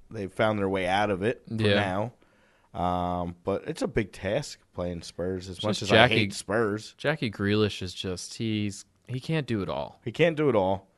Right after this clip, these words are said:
Speaker 1: They're definitely missing McGinn.
Speaker 2: McGinn is a huge loss for them 'cause
Speaker 1: Yeah.
Speaker 2: that's kind of when they kinda went on their,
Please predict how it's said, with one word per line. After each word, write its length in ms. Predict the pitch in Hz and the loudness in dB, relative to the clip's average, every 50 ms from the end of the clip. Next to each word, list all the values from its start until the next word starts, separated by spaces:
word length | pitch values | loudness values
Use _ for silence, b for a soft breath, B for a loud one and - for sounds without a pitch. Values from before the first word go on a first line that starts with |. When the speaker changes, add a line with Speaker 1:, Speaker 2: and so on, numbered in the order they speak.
| _ _ - | _ _ -8
Speaker 1:
They're 100 | 101 95 | -6 -6
definitely 520 | 92 90 - - 127 139 - 147 135 131 | -6 -6 0 4 4 4 4 6 4 4
missing 520 | 123 120 117 110 123 107 107 104 101 90 - _ _ - | 6 4 2 2 2 0 0 0 -2 -4 -8 _ _ -6
McGinn. 400 | 104 101 90 92 87 87 87 85 | -6 -4 -2 0 -2 -2 -2 -4
Speaker 2:
McGinn 380 | - 107 107 101 120 123 131 135 | -4 -2 0 2 4 4 4 4
is 120 | 127 113 | 2 0
a 60 | 110 | -2
huge 420 | 101 - - - 120 117 110 98 90 | -4 -6 -4 -2 0 0 0 0 -2
loss 340 | 87 78 65 65 76 - - | -6 -8 -8 -8 -8 -12 -14
for 120 | - - | -14 -14
them 200 | 82 78 76 85 | -12 -12 -10 -8
'cause 80 | 85 98 | -2 2
Speaker 1:
Yeah. 120 | 107 101 | 2 6
Speaker 2:
that's 220 | 107 110 107 92 87 | 6 6 4 4 2
kind 200 | - 113 107 107 | 2 2 2 2
of 120 | 101 95 | 0 0
when 200 | 101 101 98 98 | 0 0 2 2
they 140 | 98 98 92 | 2 2 0
kinda 380 | - - 104 98 98 95 92 92 | 0 -2 -4 -2 -2 -2 -2 -2
went 220 | 98 98 98 95 | 0 0 0 -2
on 160 | 92 92 92 | -2 -2 -4
their, 340 | 90 87 85 85 85 101 - | -4 -4 -4 -4 -6 -8 -10